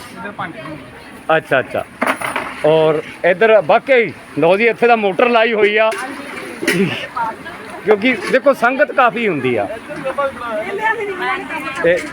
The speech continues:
ਸੰਗਤ ਬਹੁਤ ਜ਼ਿਆਦਾ ਹੁੰਦੀ ਆ, ਇਸ ਕਰਕੇ ਆ ਤਾਂ ਮੋਟਰ ਦਾ ਕੰਮ ਵਧੀਆ ਕਰ ਦਿੱਤਾ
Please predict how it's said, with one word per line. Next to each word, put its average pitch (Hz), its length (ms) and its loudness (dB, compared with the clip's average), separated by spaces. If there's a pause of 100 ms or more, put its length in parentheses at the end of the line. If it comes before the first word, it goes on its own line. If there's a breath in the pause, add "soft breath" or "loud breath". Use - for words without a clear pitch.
(100)
ਸੰਗਤ 247 340 2
ਬਹੁਤ 240 240 4
ਜ਼ਿਆਦਾ 240 260 2
ਹੁੰਦੀ 233 300 -2
ਆ, 247 80 6
ਇਸ 220 180 0
ਕਰਕੇ 240 280 2
ਆ 254 80 4
ਤਾਂ 262 80 4
ਮੋਟਰ 247 420 4
ਦਾ 247 100 6
ਕੰਮ 226 200 2
ਵਧੀਆ 226 300 4
ਕਰ 190 160 2
ਦਿੱਤਾ 160 240 2